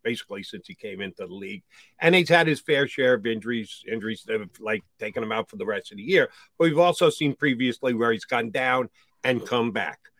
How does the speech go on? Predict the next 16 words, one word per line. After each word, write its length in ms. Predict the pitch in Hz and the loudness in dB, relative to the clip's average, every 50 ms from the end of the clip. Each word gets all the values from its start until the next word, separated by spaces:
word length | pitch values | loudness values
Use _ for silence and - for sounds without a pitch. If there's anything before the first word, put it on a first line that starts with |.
| _ _ _ _ _ _ _ - | _ _ _ _ _ _ _ 4
I'm 240 | - 196 220 254 240 | 6 6 8 6 4
trying 400 | - - 262 240 233 226 220 208 | 2 4 6 8 8 8 6 6
to 80 | 170 175 | 4 6
remember 580 | 175 170 160 160 160 160 165 160 139 139 139 | 6 6 6 6 6 4 4 4 4 4 4
an 160 | 127 123 131 | 2 2 2
incident 480 | 135 147 156 139 - 143 117 117 113 110 | 0 -2 -2 -2 -4 -2 0 0 -2 -2
where 400 | - 117 123 117 110 110 104 - - _ _ _ _ _ | -2 -2 -2 0 0 -2 -4 -6 -10 _ _ _ _ _
he 140 | - 139 139 | -8 -8 -8
came 360 | - - 156 160 160 160 160 | -6 -2 -2 0 0 0 2
back 380 | 143 160 147 139 135 135 - - - - _ _ _ _ _ _ _ _ _ - | 2 4 4 4 4 2 -2 -6 -16 -20 _ _ _ _ _ _ _ _ _ -6
and 140 | 135 135 | -4 -4
he 60 | 131 120 | -2 -4
wasn't 420 | 113 123 143 147 143 - 139 123 | -4 -4 -4 -4 -2 -2 -4 -4
a 40 | 117 | -2
hundred 340 | 120 127 123 113 110 - - | -2 -2 -2 -2 -4 -6 -8
percent. 420 | 107 98 - - - 82 71 - | -10 -10 -8 -8 -8 -8 -8 -12